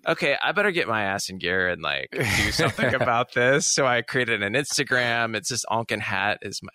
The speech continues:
Speaker 1: Onken obviously is my last name, and just started doing,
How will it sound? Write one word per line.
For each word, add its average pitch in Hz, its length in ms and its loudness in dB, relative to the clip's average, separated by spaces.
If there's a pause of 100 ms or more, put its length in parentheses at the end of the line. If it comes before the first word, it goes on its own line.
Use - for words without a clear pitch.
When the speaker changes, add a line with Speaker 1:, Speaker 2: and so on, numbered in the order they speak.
(140)
Speaker 1:
Onken 104 280 -6
obviously 92 340 -4
is - 80 -10
my 95 140 -2
last 95 260 0
name, 92 300 -2 (580)
and 98 540 -4
just 101 180 -2
started 98 360 0 (340)
doing, 107 680 -2